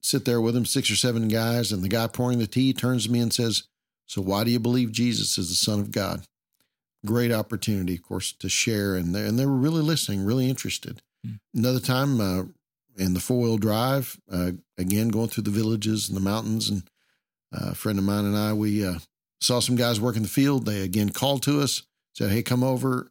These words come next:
Speaker 1: Eight or nine guys sitting there. The guy's pouring the tea, and he says, uh, "So what is faith?" <laughs> And there are all kinds of opportunities like that. People are always asking. Uh, they assume that because we're outsiders that we are Christians.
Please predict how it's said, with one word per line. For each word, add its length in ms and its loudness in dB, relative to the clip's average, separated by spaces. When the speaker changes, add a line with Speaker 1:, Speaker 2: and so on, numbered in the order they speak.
Speaker 1:
Eight 140 2
or 80 2
nine 240 2
guys 260 2
sitting 220 -2
there. 120 0
The 100 -4
guy's 280 -2
pouring 420 -2
the 80 -2
tea, 420 0
and 120 -2
he 100 0
says, 460 -2
uh, 260 -4
"So 120 -2
what 200 0
is 180 0
faith?" 340 -6
<laughs> 0 -
And 840 -8
there 60 2
are 40 4
all 80 2
kinds 240 2
of 60 0
opportunities 500 -2
like 180 -4
that. 200 -2
People 280 0
are 80 0
always 320 0
asking. 600 -4
Uh, 140 -2
they 180 0
assume 460 2
that 160 -2
because 360 -2
we're 460 -2
outsiders 560 -2
that 160 -4
we 180 -2
are 140 -2
Christians. 560 -6